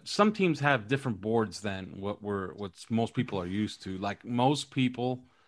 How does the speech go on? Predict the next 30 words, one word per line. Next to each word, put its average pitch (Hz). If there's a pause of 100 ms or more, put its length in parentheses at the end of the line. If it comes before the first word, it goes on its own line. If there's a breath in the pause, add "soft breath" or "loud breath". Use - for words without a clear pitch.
(460 soft breath)
look 135
at 120
the 113
draft 117
and 107
think, 113
"Okay, 123 (220)
at 120
running 170
back, 117
a 120
team 151
has 120 (760 soft breath)
twenty-five 151
guys 95
that 110
they're 120
willing 113
to 107
draft." -
It 139
usually 139
doesn't 113
work 107
that -
way. - (720)
Sometimes 147
a 123
team 131
has 110